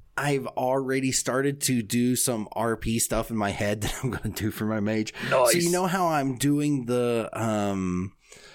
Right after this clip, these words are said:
Speaker 1: uh, the transmog run, trying to get that Tirisfal Regalia?
Speaker 2: Oh, yeah, I forgot about that, yeah.
Speaker 1: So, one, the color scheme is gonna work, but whenever I saw what the upcoming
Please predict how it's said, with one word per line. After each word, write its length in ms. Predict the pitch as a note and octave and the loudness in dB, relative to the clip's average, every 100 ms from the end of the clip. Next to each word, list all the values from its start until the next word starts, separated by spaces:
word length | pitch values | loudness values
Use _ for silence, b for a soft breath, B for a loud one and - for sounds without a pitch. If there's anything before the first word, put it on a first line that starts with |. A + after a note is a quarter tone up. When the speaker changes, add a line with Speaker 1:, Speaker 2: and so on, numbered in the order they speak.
| B B B B _ | B B B B _
Speaker 1:
uh, 340 | A#2 A2 G#2 G#2 | -2 0 0 0
the 160 | G2 | -2
transmog 640 | G#2+ C3+ C3 A#2+ C3+ B2+ B2 | -2 0 0 0 0 0 0
run, 360 | A#2+ A#2+ B2+ | 0 0 0
trying 260 | C3 C3 A#2+ | 0 -2 -2
to 80 | A2+ | -2
get 260 | A#2+ A2 | -4 -2
that 280 | B2 A2+ G2+ | 0 0 0
Tirisfal 640 | - A#2+ B2 - A#2+ A#2 A2 | 0 0 0 0 0 0 -2
Regalia? 720 | G#2 A2 G#2 B2 C3 D3 D#3+ | -2 0 0 0 0 0 0
Speaker 2:
Oh, 140 | A3+ C4 | -2 -2
yeah, 180 | C#4+ | -2
I 40 | A#3+ | -4
forgot 300 | G#3 G3 C4 | -4 -2 -2
about 220 | E3+ - | -4 -6
that, 160 | B2 A#2+ | -8 -4
yeah. 300 | G#3+ D#3 - - - - - _ _ - | -2 -2 -6 -14 -20 -20 -20 _ _ -2
Speaker 1:
So, 600 | - - E3+ D3+ C#3+ A2 | 0 2 4 4 2 0
one, 540 | C3+ F3 D#3+ C3+ C3 - - | 0 2 2 0 -4 -8 -6
the 100 | A#2+ | -4
color 340 | - D3+ C#3 B2+ | 0 0 2 2
scheme 320 | - B2 A2+ | 0 0 0
is 100 | G2+ | 0
gonna 180 | A#2+ G#2 | -2 0
work, 340 | G#2 A2 F#2 - - | 0 0 -2 -8 -8
but 280 | C3 A#2+ F2 | -4 -2 -2
whenever 460 | A#2+ B2 A#2+ B2 - | 0 2 4 4 4
I 160 | C3 C3 | 2 2
saw 380 | - C#3 C3+ | 2 2 2
what 440 | C3+ B2 B2+ B2 - | 0 0 0 -2 -2
the 200 | B2+ - | -2 0
upcoming 840 | - A#2+ - - B2+ B2+ B2 B2 | -2 -2 0 0 0 2 0 0